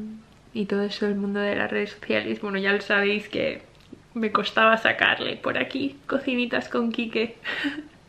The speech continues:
<laughs> Me costaba sacarle por aquí, entonces por respetar a mi padre no voy a contar detalles. Pero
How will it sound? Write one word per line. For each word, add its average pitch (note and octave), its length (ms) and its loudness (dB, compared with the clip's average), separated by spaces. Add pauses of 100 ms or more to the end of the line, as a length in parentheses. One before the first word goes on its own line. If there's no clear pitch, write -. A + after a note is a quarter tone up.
<laughs> - 680 -8
Me A3 200 0
costaba A3+ 380 0
sacarle A3 460 2
por G3+ 160 0
aquí, G3+ 320 0
entonces G#3 580 -2 (300)
por A#3+ 640 0 (340)
respetar A#3+ 680 -4
a A#3+ 80 -6
mi A#3 140 -4
padre - 640 -6
no A3+ 220 -4
voy A#3 180 0
a G#3+ 100 0
contar G#3+ 600 -4
detalles. - 640 -2 (2250)
Pero A#3 300 0